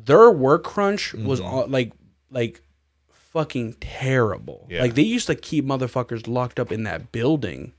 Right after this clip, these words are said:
Speaker 1: for, like, a long periods, like, long stints of time. And, um, I don't know, like,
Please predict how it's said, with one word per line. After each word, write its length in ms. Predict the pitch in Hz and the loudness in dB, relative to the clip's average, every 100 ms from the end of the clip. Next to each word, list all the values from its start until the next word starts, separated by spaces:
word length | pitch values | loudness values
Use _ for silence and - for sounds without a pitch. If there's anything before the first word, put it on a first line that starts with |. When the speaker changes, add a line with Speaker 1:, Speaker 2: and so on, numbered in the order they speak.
| _ | _
Speaker 1:
for, 120 | 131 | -6
like, 140 | 117 | -6
a 60 | 113 | -4
long 260 | 120 117 | -2 -4
periods, 460 | 113 120 113 107 - | -6 -6 -6 -8 -12
like, 180 | 120 107 | -8 0
long 320 | 135 135 131 | 4 6 4
stints 300 | 120 143 127 | 0 -2 -2
of 80 | - | -4
time. 420 | - 127 110 110 - - _ _ _ _ _ _ - - - - _ | -4 -2 -2 -4 -10 -20 _ _ _ _ _ _ -20 -20 -20 -20 _
And, 240 | - 147 160 | 4 6 10
um, 480 | 151 139 127 131 123 - _ _ _ _ _ _ _ _ - | 10 8 4 0 -8 -20 _ _ _ _ _ _ _ _ 0
I 100 | 175 | 2
don't 100 | 196 | 4
know, 160 | 180 151 | 6 6
like, 240 | 135 127 | 4 0